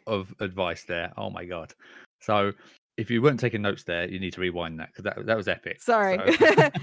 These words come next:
Speaker 2: <laughs> See, I told you the
Speaker 1: That's amazing.
Speaker 2: difficulty isn't getting me to talk, it's getting me to
Speaker 1: <laughs>
Speaker 2: shut up. I warned you. You were forewarned.
Speaker 1: <laughs> Um, okay, so what would you say,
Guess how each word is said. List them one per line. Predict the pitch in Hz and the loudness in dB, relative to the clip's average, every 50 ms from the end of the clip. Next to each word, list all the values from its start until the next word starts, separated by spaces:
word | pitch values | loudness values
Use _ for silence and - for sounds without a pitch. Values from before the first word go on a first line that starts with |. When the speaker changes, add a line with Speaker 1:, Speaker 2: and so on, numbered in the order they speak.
| - - | -8 -8
Speaker 2:
<laughs> | 165 - - - - - | -10 -6 -6 -8 -2 2
See, | 254 254 - | 2 4 4
I | 247 254 | 4 4
told | - 370 302 311 320 262 | 4 4 4 4 4 2
you | 285 294 285 | 2 4 6
the | 277 262 | 8 6
Speaker 1:
That's | 247 220 | 8 6
amazing. | 277 254 226 | 6 4 4
Speaker 2:
difficulty | 214 214 269 254 247 247 262 240 | 4 4 6 4 4 4 4 4
isn't | 240 240 226 214 | 4 4 4 4
getting | 214 226 220 214 220 | 4 6 6 6 6
me | 214 214 | 4 2
to | 214 202 | 0 -2
talk, | - - 202 196 185 - | 0 2 2 2 4 2
it's | 190 180 - | 0 -4 0
getting | - 196 185 185 185 | 0 0 2 2 2
me | 190 180 | 0 2
to | 170 143 139 | 6 6 6
Speaker 1:
<laughs> | 139 | 6
Speaker 2:
shut | 202 190 180 | 6 4 4
up. | 180 175 202 | 4 6 6
I | 214 226 | 6 8
warned | 240 262 277 277 254 226 | 10 10 10 10 8 6
you. | 208 208 190 180 160 - 143 - - 247 | 4 2 0 0 -2 -6 -8 -6 -6 -6
You | 202 220 269 254 | -2 0 2 4
were | 220 208 214 - _ | 4 2 2 0 _
forewarned. | 214 208 190 185 180 175 170 170 170 - - - - _ - - _ _ _ _ _ _ _ _ _ _ - | 0 0 2 2 2 0 0 0 0 -2 -4 -8 -12 _ -20 -20 _ _ _ _ _ _ _ _ _ _ -8
Speaker 1:
<laughs> | - - - - - - _ - 143 - - - - - - 143 - _ - - - _ - | -6 -6 -6 -8 -8 -12 _ -10 -10 -8 -10 -12 -12 -12 -16 -16 -16 _ -20 -20 -20 _ 2
Um, | 156 156 156 160 160 - - - - _ - | 2 2 2 2 -4 -8 -12 -18 -8 _ 2
okay, | 190 - - 113 - 131 | 2 4 4 2 2 2
so | - - 151 156 | 2 2 2 2
what | 160 170 185 226 214 | 4 4 4 4 4
would | 180 175 | 2 0
you | - 180 | 0 -2
say, | - - - 120 92 82 - - - | -2 0 -2 -2 -2 -2 -4 -6 -10